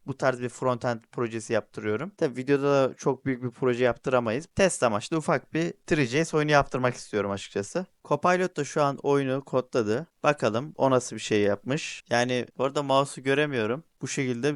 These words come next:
bize coin'ler yapmış yolda. Şu mouse'u göremiyorum. Nasıl restart a-, atabileceğimizi de yazmamış. Ha burada gözüküyor. Keşke bir tane de restart butonu koysaydı. Ama gayet hoş duruyor bence. Coin'lerimizi de alıyor. Hatta coin'leri alırken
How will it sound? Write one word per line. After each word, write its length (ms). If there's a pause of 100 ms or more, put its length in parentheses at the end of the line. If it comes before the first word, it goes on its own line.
(100)
bize 360
coin'ler 460
yapmış 460
yolda. 480
Şu 140
mouse'u 400
göremiyorum. 600
Nasıl 300
restart 460
a-, 80 (100)
atabileceğimizi 640
de 40
yazmamış. 680
Ha 240
burada 200
gözüküyor. 580 (180)
Keşke 320
bir 40
tane 260
de 100
restart 360
butonu 340
koysaydı. 640 (140)
Ama 240
gayet 380
hoş 260
duruyor 200
bence. 360 (140)
Coin'lerimizi 560
de 60
alıyor. 320
Hatta 380
coin'leri 360
alırken 440